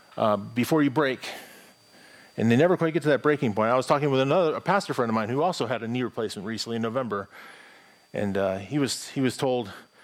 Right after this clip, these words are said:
"Your physical therapists are gonna push you so hard you might even cuss at them."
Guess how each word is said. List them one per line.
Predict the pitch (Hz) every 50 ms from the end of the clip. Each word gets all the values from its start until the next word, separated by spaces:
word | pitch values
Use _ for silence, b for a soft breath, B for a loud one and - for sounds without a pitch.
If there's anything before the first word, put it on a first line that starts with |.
| B B B B B B B -
"Your | 131 127
physical | - 190 175 - 175
therapists | 156 170 175 165 - 170 147 -
are | 143
gonna | 143 127 110
push | - - 196 185 - -
you | 175 160
so | 151 - 196 190
hard | 156 160 170 170 170 151
you | 160 165
might | 165 160 165 165
even | 165 160 143
cuss | - 147 151 - 120
at | - -
them." | 92 71